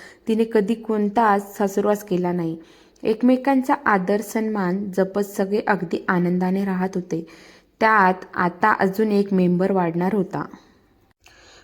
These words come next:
ओळखीच्या मध्यस्थीमार्फत चहा पोह्यांचा रीतसे-, रीतसर कार्यक्रम होऊन रेवा आणि सिद्धार्थाचे लग्न ठरले होते.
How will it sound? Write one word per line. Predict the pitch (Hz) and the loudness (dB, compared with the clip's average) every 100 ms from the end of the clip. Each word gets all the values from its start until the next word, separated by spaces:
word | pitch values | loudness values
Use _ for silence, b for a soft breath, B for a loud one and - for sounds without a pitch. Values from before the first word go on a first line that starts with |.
| _ | _
ओळखीच्या | - 226 254 262 311 311 339 285 269 | 4 6 6 4 0 4 4 6 6
मध्यस्थीमार्फत | 254 247 208 269 277 302 269 240 233 262 254 | 6 6 4 2 6 6 6 4 2 0 0
चहा | 247 254 | 0 2
पोह्यांचा | 254 247 220 226 220 226 226 | 2 0 0 0 0 2 0
रीतसे-, | 226 214 - 214 220 - | 0 -6 -4 -2 0 0
रीतसर | 208 247 247 - - 254 214 | 2 2 0 -4 2 4 4
कार्यक्रम | 214 214 196 196 220 220 | 4 4 4 2 -2 0
होऊन | 226 220 202 196 | 0 0 0 0
रेवा | 196 196 208 | 2 4 4
आणि | 208 202 | 2 -2
सिद्धार्थाचे | 208 190 175 190 202 202 208 | -4 -6 -2 -2 -2 -2 0
लग्न | 180 165 180 | 0 0 0
ठरले | 185 175 170 | -2 -2 -2
होते. | 170 151 | -2 -6